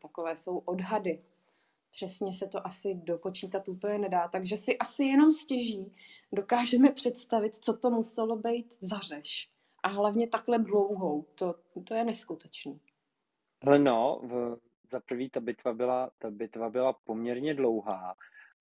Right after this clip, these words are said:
Speaker 2: A to, proč se lišejí ty statistiky, tak to je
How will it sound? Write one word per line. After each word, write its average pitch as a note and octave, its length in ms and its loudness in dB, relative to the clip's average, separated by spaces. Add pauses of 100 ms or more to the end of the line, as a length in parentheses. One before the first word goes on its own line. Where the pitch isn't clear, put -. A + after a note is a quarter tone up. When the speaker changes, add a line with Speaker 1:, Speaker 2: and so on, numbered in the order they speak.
Speaker 2:
A G#2+ 520 4 (880)
to, B2+ 140 0
proč B2 240 0
se C#3+ 140 2
lišejí B2 500 2
ty C#3 160 -2
statistiky, - 960 -2 (340)
tak A#2+ 160 2 (220)
to A#2 160 4
je A#2 520 2